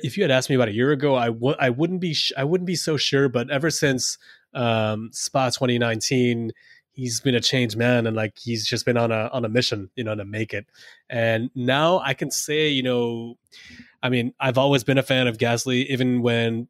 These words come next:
everyone was, you know, um, knocking him out of Red Bull at, at that stage. I was following the numbers. He wasn't that far off the pace. Whatever. I, I'm over it now. Um, I think that Gasly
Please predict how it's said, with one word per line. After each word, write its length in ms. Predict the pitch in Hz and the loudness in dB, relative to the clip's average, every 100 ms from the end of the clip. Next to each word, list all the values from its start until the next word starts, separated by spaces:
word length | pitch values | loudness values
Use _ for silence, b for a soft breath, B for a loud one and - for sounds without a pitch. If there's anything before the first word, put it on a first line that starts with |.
| - | -2
everyone 300 | 117 120 117 | 2 2 2
was, 260 | 113 - | 0 0
you 60 | 120 | 0
know, 360 | 110 107 104 113 | 0 0 -4 -10
um, 460 | 123 107 104 101 104 _ _ _ b b b b _ - | -10 -10 -10 -12 -18 _ _ _ b b b b _ -8
knocking 300 | 131 117 127 | -2 -2 0
him 100 | 113 | 2
out 140 | 113 113 | 2 2
of 140 | 107 | 2
Red 160 | 113 110 | 2 2
Bull 320 | 117 110 - - - - _ | 0 0 -4 -16 -20 -20 _
at, 100 | 123 | -10
at 80 | 127 | -4
that 160 | 120 117 | -4 -2
stage. 340 | - 117 120 | 0 0 2
I 60 | 113 | 0
was 140 | 110 | 0
following 340 | - 123 120 117 | 2 4 4 2
the 60 | |
numbers. 380 | 113 113 117 110 | 2 2 2 0
He 80 | 117 | 0
wasn't 280 | 117 117 110 | -2 -2 -4
that 160 | 107 | -4
far 200 | - 117 | -2 -2
off 120 | 113 | -2
the 80 | - | -4
pace. 420 | - 113 113 - - | -6 -4 -4 -8 -8
Whatever. 460 | 120 113 113 117 - - | -2 0 0 -2 -4 -12
I, 140 | 117 127 | -12 -10
I'm 100 | 117 | -4
over 260 | 117 113 117 | -2 0 -2
it 100 | 123 | -2
now. 260 | 120 117 B B B - | -4 -6 B B B -4
Um, 520 | 120 113 110 107 120 | 0 0 0 -6 -8
I 200 | 139 135 | 0 0
think 340 | 151 170 165 156 | 2 2 2 2
that 240 | 139 123 | 0 0
Gasly 580 | 120 123 127 131 131 | 2 2 2 0 0